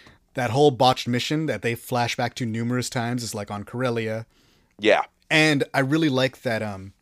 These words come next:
Speaker 1: when they do that, like, I mean, I don't, I guess blame the artist, right? But, like, they do a good job of making it look like,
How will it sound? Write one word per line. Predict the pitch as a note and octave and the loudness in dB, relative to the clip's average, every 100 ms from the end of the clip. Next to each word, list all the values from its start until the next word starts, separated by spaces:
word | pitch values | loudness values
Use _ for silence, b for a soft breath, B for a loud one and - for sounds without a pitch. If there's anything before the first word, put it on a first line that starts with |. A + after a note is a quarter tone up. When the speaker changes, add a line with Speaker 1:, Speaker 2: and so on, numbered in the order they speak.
| _ _ | _ _
Speaker 1:
when | A#2 C3+ | -4 -2
they | D#3+ | 0
do | C3+ A#2+ C3 | -2 -4 -2
that, | F3+ G3 - _ _ _ _ _ _ _ _ _ _ - | -2 -4 -10 _ _ _ _ _ _ _ _ _ _ -10
like, | C3+ G#2+ - _ B2 | -6 -6 -8 _ -12
I | A2+ | -8
mean, | G2 | -6
I | G#2+ | -4
don't, | A#2 A2+ | -4 -6
I | G#2 | -6
guess | A#2 F#2+ | -4 -4
blame | A2+ C3 | -2 -2
the | G#2 | 0
artist, | A#2+ A#2+ F#2 | -2 -2 -4
right? | A#2 B2+ - | -8 -8 -4
But, | B2+ G#2+ | -6 -2
like, | B2+ A#2+ | -4 -2
they | C#3 | -2
do | C3 D#3 | 2 2
a | D3+ | 2
good | D3+ | 0
job | C3+ C#3+ | 0 -2
of | A#2 | -2
making | A#2+ B2 B2+ | -6 -4 -4
it | G#2+ | -4
look | A#2+ C3 C#3+ A#2 - | -2 2 2 0 -8
like, | A#2+ A2+ A2 G#2+ | -8 -4 -4 -4